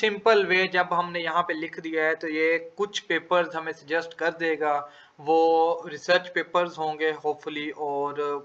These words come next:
अ, या meta analysis या systematic reviews होंगे। Review papers को बहुत कम सजेस्ट करता है। तो इससे जो हमें ये पेपर सजेस्ट करेगा हम आसानी के साथ उन सब चीज़ों को, अ, देख सकते हैं। इसमें ये हमें बहुत ज़्यादा number of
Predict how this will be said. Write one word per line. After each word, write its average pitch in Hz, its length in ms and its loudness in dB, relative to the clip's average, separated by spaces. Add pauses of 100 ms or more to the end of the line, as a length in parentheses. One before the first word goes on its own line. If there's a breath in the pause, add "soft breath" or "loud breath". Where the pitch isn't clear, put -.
(120)
अ, 147 320 -10
या 151 160 4
meta 151 300 2
analysis 147 540 -4
या 151 60 0
systematic 143 640 -6
reviews 139 400 -6
होंगे। 131 280 -6 (380 loud breath)
Review 180 320 2
papers 180 380 2
को 175 120 -4
बहुत 160 340 2
कम 160 120 6
सजेस्ट 131 400 -8
करता 113 320 -8
है। 101 120 -10 (500 loud breath)
तो 190 340 6
इससे 208 280 4
जो 208 140 6
हमें 196 160 2
ये 208 100 6
पेपर 196 400 0
सजेस्ट 180 500 -4
करेगा 156 680 4
हम 165 220 0
आसानी 185 520 2
के 196 140 -2
साथ 160 540 2
उन 170 380 -12
सब 160 260 -4
चीज़ों 156 320 -6
को, 147 400 -2
अ, - 420 -16
देख 160 500 0
सकते 175 300 -6
हैं। 165 180 -2
इसमें 196 320 -6
ये 196 120 2
हमें 180 440 -2
बहुत 170 320 2
ज़्यादा 160 280 4
number 165 360 0
of - 0 -